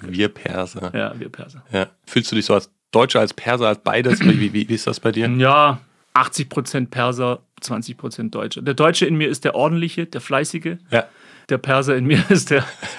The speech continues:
Speaker 2: der Durchgeknallte. Der Perser haben echt, echt einen coolen Humor, sind auch sehr, sehr nahbar. Also der Deutsche an sich finde ich, sorry, jetzt keine bösen Zuschriften oder,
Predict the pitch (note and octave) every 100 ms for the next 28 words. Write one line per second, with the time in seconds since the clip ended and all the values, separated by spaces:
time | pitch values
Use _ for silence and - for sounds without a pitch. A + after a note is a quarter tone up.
0 | - - C3+ C3 F3 C#3 - - - -
1 | - B4 C5 - - - _ _ - -
2 | B2 A2 - A2+ B2+ A2+ G#2+ A2 G#2+ G#2
3 | G2+ G2+ - - A#2+ C#3 A#2 A#2 - A#2+
4 | - - A2+ B2 A#2+ - A#2+ A#2 A2 G#2
5 | A#2 A#2+ _ - - - - B2 A#2+ A2
6 | A2+ - C#3 D3+ D3 C3 C3 B2 C3+ D#3+
7 | A2+ G2+ G#2 A#2 A#2 A#2 - - A2+ A2+
8 | B2+ B2+ - B2 B2+ - C3+ B2 - A#2+
9 | B2 A#2 A2+ - A#2+ A#2 A#2 A2 C#3 -
10 | C3 - B2 A2+ G#2